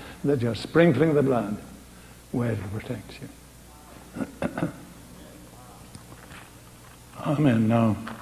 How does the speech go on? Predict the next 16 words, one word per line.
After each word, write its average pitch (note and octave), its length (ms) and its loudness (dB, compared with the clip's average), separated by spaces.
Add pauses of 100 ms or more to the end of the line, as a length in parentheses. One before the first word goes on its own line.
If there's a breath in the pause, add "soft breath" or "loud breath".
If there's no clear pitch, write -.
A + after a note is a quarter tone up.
(640)
I A#2 120 2
think C3+ 220 6
I'll B2+ 80 6
lead B2+ 300 10
you A#2+ 160 6
in A#2 100 2
a A#2+ 80 2
little A#2 180 2
proclamation, A2 840 -2 (1900 loud breath)
which C3+ 260 4
is C3 180 4
on B2 220 6
one B2 100 4
of A#2 100 2
our A2+ 140 2
cards. A2+ 600 -6